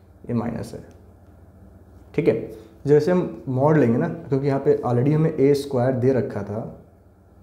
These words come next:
तो जैसे आप mod लोगे आपको क्या मिल जाएगा, तो जैसे हमने modulus लिया तो हमें क्या मिल जाएगा, तो इसका mod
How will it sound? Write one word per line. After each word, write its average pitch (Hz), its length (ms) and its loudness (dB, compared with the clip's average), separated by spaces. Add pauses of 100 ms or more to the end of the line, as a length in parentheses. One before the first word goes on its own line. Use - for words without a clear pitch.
(3750)
तो 123 60 -4
जैसे 120 200 2
आप 160 140 4
mod 139 300 2
लोगे 127 240 4
आपको 139 240 4
क्या 139 160 2
मिल 131 180 2
जाएगा, 101 320 -2 (4000)
तो 135 60 -2
जैसे 127 240 2
हमने 165 160 6
modulus 143 440 4
लिया 131 240 2
तो 131 80 -4
हमें 135 180 2
क्या 139 140 2
मिल 139 120 4
जाएगा, 143 240 4
तो 165 120 -4
इसका 123 220 -2
mod 135 300 2